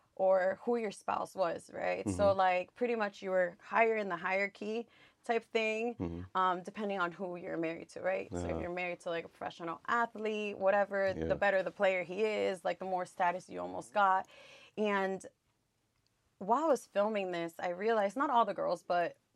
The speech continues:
Speaker 1: most of them were dating these guys that were total badasses, still had nothing going on for themselves. And
Speaker 2: Mm-hmm.
Speaker 1: even though they had the nicest cars, nicest <laughs> things in the world, they're still fucking miserable ass
Speaker 2: <laughs>
Speaker 1: bitches and they're catty as fuck. So I'm
Speaker 2: Yeah.
Speaker 1: like,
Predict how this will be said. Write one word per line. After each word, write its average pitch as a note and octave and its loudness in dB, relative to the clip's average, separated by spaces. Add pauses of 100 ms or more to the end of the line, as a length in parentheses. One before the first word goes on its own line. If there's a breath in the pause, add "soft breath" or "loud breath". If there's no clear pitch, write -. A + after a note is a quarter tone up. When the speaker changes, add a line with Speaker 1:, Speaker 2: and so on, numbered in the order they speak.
Speaker 1:
most F#3+ -4
of A3 -4
them F#3+ -6
were F#3 0 (240)
dating C4 -2
these G#3 -6
guys F3+ 2
that F#3 2
were F3+ 4
total A3+ 0
badasses, F3 0
still G3 0
had F3 -2
nothing G3+ -2
going F#3 -2
on F3+ -4
for F#3 -4
themselves. F3+ -6
And F3 -2
Speaker 2:
Mm-hmm. - -2
Speaker 1:
even A3 -4
though G3+ 2
they F#3 -2
had F3+ -6 (500 loud breath)
the - -8
nicest G3+ -4
cars, F#3 2
nicest G3+ -2
<laughs> - -20
things G#3 -2
in F#3+ -4
the F#3 -2
world, A3 -4
they're G3 -4
still G#3+ -6
fucking A3+ -6
miserable G#3+ -4
ass - -4
Speaker 2:
<laughs> - -12
Speaker 1:
bitches G3+ 0
and F#3+ 0
they're F#3+ 0
catty A#3+ -2
as G#3+ -6 (160)
fuck. - 0
So F#2 0
I'm E2 4
Speaker 2:
Yeah. - -
Speaker 1:
like, F#2+ -4